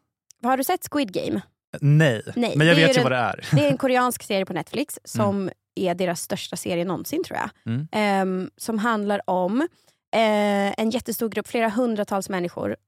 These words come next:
Speaker 1: som tävlar om en prissumma på flera miljoner, eh, som bara en person vinner. Och under tiden när de förlorar i tävlingar så skjuts de och dödas. Så det är en väldigt dystopisk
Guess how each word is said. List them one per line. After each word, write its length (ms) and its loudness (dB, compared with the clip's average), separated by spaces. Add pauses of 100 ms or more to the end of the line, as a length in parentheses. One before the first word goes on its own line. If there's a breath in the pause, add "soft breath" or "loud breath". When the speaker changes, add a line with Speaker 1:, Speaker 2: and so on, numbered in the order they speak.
Speaker 1:
som 220 -6
tävlar 540 -2
om 200 -6
en 140 -4
prissumma 680 -8
på 140 -12
flera 220 -8
miljoner, 520 -4 (420)
eh, 80 -2
som 200 -4
bara 140 0
en 280 -2
person 280 -6
vinner. 440 -4 (240)
Och 180 -6
under 240 -4
tiden 400 -4
när 100 -2
de 100 -6
förlorar 280 -4
i 40 -6
tävlingar 380 -6
så 120 -12
skjuts 320 -8
de 140 -10
och 80 -8
dödas. 600 -2 (360)
Så 80 -8
det 40 -2
är 40 0
en 60 -2
väldigt 240 -2
dystopisk 840 -6